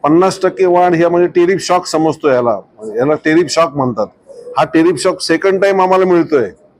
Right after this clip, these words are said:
एलटीमध्ये आणि एसटीमध्ये पण. तर असे टॅरिफ शॉक द्यायला अलाउड नाही आहेत. आम्ही त्याच्या against गेलो पण होतो, पण त्याची काय सुनावणी झाली नाही. तर आमची हीच विनंती आहे आयोगाला की बुवा, ज्या हिशोबाने तुम्ही ही कॅटेगरी फॉर्म केली दोन हजार दहा मध्ये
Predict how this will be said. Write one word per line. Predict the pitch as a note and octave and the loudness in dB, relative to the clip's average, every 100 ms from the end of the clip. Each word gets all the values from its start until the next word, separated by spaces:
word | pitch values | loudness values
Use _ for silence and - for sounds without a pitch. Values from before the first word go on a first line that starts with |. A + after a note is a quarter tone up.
| _ C3 | _ -2
एलटीमध्ये | C#3+ C#3 C#3+ B2+ G#2+ - _ - | 0 0 0 -2 -4 -6 _ -6
आणि | C3+ | 0
एसटीमध्ये | D3 - F3 F3 D#3 | 0 0 0 2 0
पण. | A2+ F#2+ - _ _ _ _ | -2 -8 -12 _ _ _ _
तर | D3 | -2
असे | C3 D#3 | -2 -2
टॅरिफ | D3+ E3 F3 D3 | -2 2 2 0
शॉक | - E3+ D3+ | 0 -2 -2
द्यायला | C3+ C#3+ D3+ E3+ | -2 0 2 2
अलाउड | D3 D#3+ E3+ E3+ | 2 2 2 2
नाही | F3+ F3+ | 2 2
आहेत. | D3 C#3+ - _ | 2 -2 -8 _
आम्ही | C3 D3 | -4 -2
त्याच्या | D3 C#3+ C#3+ | -2 0 0
against | D3 D#3+ | 0 -2
गेलो | C3+ C#3+ E3 | 0 0 0
पण | D#3+ | 0
होतो, | E3 C3+ D3 | -2 -2 -2
पण | D3+ | -2
त्याची | D3 C#3+ D3 | -2 -4 -2
काय | D3+ | -4
सुनावणी | - C3+ C#3+ D3 | -4 -2 0 0
झाली | A#2 A#2 D#3 | -2 -4 0
नाही. | C3+ C3 - _ _ _ _ _ _ | 0 -2 -8 _ _ _ _ _ _
तर | D3 | -2
आमची | C#3+ D3 E3 | 0 0 2
हीच | E3+ D#3 | 2 2
विनंती | E3 E3+ E3+ F3 | 2 2 2 2
आहे | D#3 | 2
आयोगाला | C#3+ D3+ D#3 D#3 | 2 2 2 0
की | D3 D#3+ | -2 -4
बुवा, | D#3+ E3 E3 - _ G2 | 0 0 -2 -8 _ -2
ज्या | C#3+ D#3 F3 F3 | 2 4 2 0
हिशोबाने | B2+ A#2 D#3+ D#3+ E3 | -6 -6 -2 -2 -2
तुम्ही | D#3 E3 D#3+ | -4 -2 -2
ही | D#3 | -2
कॅटेगरी | D#3 C3+ D3+ D3+ D#3 D#3+ E3 | -2 -2 -2 0 2 2 0
फॉर्म | - _ B2+ D3+ | -6 _ -2 0
केली | D3+ D3+ D#3 C#3 | 0 0 2 2
दोन | A2+ C#3 | 0 0
हजार | C3 A#2+ C3 | 0 0 0
दहा | A#2 B2 | 0 0
मध्ये | C3+ A2 G2 | -2 -4 -6